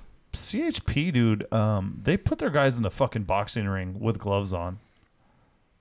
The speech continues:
And, uh, like, they got after it. You know, and in,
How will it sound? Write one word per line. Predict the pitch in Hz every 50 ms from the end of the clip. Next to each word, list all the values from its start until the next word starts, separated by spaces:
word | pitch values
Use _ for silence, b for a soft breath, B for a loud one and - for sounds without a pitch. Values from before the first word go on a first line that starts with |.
| _ _
And, | - 117 113 107 107 104 104 104 104
uh, | 101 101 95 95 92 92 87 - - _ _ _ _ _ _ _ - - - _ _ _ _ _ _
like, | - 120 123 117 107 - - _ _ _ _ _
they | - 160 160
got | 165 220 226 214
after | 190 196 208 208 - - -
it. | - - - _ b b b b b b
You | 131 143
know, | 151 156 160
and | 135 127 131 127 123 - -
in, | - 135 135 131 127